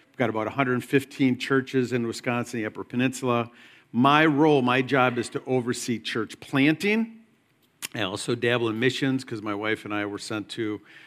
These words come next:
uh, purgatory, no, no, Panama, um, <laughs> to plant, uh, an international church. It's, you know, it's still going. It was a hard, it was a hard call. Um, but, you know, sometimes when you're dealing with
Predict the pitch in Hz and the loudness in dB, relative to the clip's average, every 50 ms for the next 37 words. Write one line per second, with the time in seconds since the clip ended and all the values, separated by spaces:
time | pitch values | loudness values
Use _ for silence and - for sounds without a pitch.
0 | - _ _ - - 104 104 98 95 95 98 - - 123 110 117 - - 127 117 | -20 _ _ -10 -8 -6 -4 -4 -4 -6 -8 -8 -8 -6 -6 -6 -8 -6 -4 -2
1 | 110 113 117 120 120 117 - - 117 113 101 - - 113 110 107 98 92 90 95 | -2 0 -2 -2 -4 -6 -8 -10 -10 -10 -10 -10 -10 -10 -8 -8 -8 -8 -8 -10
2 | 110 - _ _ - - - - _ - - - - 98 101 98 98 95 95 98 | -12 -14 _ _ -20 -20 -20 -20 _ -20 -18 -10 -8 -6 -4 -4 -4 -4 -4 -6
3 | 98 - - - - - - - - - - - - - - 131 131 - 151 147 | -8 -12 -14 -16 -20 -20 -20 -20 -20 -20 -20 -20 -8 -2 -2 -2 0 2 2 4
4 | 139 135 135 - 143 131 123 120 120 117 117 - 127 123 123 131 135 131 131 127 | 4 4 2 2 2 2 2 2 0 0 -2 -2 -2 0 2 4 4 4 4 4
5 | 123 127 123 - - 127 120 117 - - 123 117 117 113 113 - 98 - - - | 4 2 2 0 -2 -4 -4 -4 -2 2 4 4 4 2 0 -4 -8 -8 -8 -18
6 | - _ _ - 113 113 104 104 104 - - - 135 120 117 107 113 107 107 107 | -20 _ _ -14 -10 -6 -4 -4 -6 -6 -4 0 0 0 2 2 0 0 2 0
7 | 110 123 127 123 123 104 - 123 127 123 120 117 117 117 123 127 120 117 117 110 | 0 2 0 0 -2 -4 -6 -6 -2 -2 0 0 -2 -4 -6 -6 -4 -4 -4 -4
8 | 98 107 104 104 104 - - 104 87 87 95 110 123 _ _ - - - _ _ | -4 -4 -4 -4 -6 -8 -12 -10 -8 -6 -6 -8 -10 _ _ -20 -20 -20 _ _
9 | _ _ - 101 104 104 101 98 98 101 101 101 98 98 101 - _ _ _ - | _ _ -14 -10 -8 -6 -6 -6 -8 -8 -10 -10 -12 -14 -16 -20 _ _ _ -20
10 | - _ _ - 160 156 156 156 160 196 185 180 175 175 - 226 247 254 254 - | -20 _ _ 2 4 4 4 4 4 4 4 4 2 0 0 0 0 0 0 -2
11 | 247 226 220 208 175 - 190 - 170 165 170 170 170 165 170 170 147 - - - | -2 -2 -2 -2 -4 -6 -8 -6 -2 0 2 2 2 2 0 -2 -4 -10 -14 -10
12 | 170 151 156 151 143 135 120 110 147 156 165 180 180 170 165 151 143 143 139 139 | -2 2 4 4 4 2 0 2 4 4 4 6 6 6 6 6 6 6 4 2
13 | 135 - - | 0 -6 -18